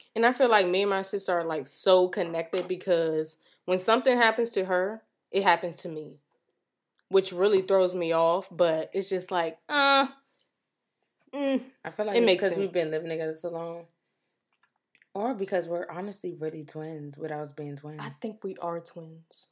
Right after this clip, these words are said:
Speaker 1: We're twins.
Speaker 2: And we just came two years apart.
Speaker 1: Yeah.
Speaker 2: Yeah, I think so too.
Speaker 1: It makes sense though.
Speaker 2: It, it definitely makes sense.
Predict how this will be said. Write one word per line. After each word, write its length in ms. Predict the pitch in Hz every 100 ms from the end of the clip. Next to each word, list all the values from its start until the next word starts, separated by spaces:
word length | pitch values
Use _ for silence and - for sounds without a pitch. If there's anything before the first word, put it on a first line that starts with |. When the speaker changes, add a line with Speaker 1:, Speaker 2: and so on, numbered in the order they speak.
| _ _ _ _ _ _ _ _ _ -
Speaker 1:
We're 120 | 311
twins. 520 | - 180 160 156 - _ _ _ _ _ _ _ _ _ -
Speaker 2:
And 100 | 170
we 80 | 170
just 180 | 165 147
came 260 | 170 160
two 120 | 156 170
years 260 | 160 160
apart. 340 | 147 160 185 - _
Speaker 1:
Yeah. 240 | 208 160 151 - _ _ _ _ _ _ _ _
Speaker 2:
Yeah, 280 | 156 185 220 143 _ _ _
I 40 | 156
think 220 | 175 156
so 140 | 170
too. 280 | 165 160 156 143 _ _ _ _ _
Speaker 1:
It 60 | 233
makes 200 | 262 -
sense 220 | 170 160 -
though. 180 | 147 151 _ _ _ _ -
Speaker 2:
It, 180 | 156 147 -
it 140 | 151
definitely 400 | 143 143 143 139
makes 160 | 139 -
sense. 400 | 143 143 139